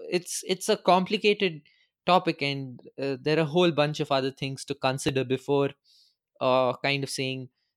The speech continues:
that, I mean, the metal worker should just be working on metal, or it's, it's, it's a, it's a complicated kind of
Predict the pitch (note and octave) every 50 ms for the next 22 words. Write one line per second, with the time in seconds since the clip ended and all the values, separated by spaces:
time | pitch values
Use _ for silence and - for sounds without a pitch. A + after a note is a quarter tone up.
0 | _ _ - B2+ B2 A#2+ A#2+ _ _ - - _ _ _ _ _ _ _ _ -
1 | - _ _ _ - C#3 C3+ C3+ C3+ C3+ B2+ A#2+ B2+ B2+ C3 C#3 C3+ D3 C#3+ C#3
2 | C3 C#3 C3+ - - C3+ B2+ - - C3 A#2+ - D3+ D3+ D3 - - _ - B2+
3 | C3+ C3 B2 B2 B2+ B2 B2 - B2+ B2 A#2+ A#2+ A#2 A2+ A2 A2+ A#2 - - A#2
4 | A2+ A2 A2 G#2+ G#2 - _ _ - - _ _ _ _ - - F3 E3+ - -
5 | - - G3+ G3+ - - - - - - - - F#3+ F#3 - - - - F#3 F3
6 | F3 E3+ D#3+ D#3 - - - _ _ _ _ _ _ - F3 E3+ - - G3 G3
7 | - - G3 F#3+ G3 G3 - G3+ G#3 - G3+ F#3 E3+ - D#3 C#3 C3 A#2+ - _
8 | _ _ _ - D3 C#3 C#3 C#3 C3+ C3 B2+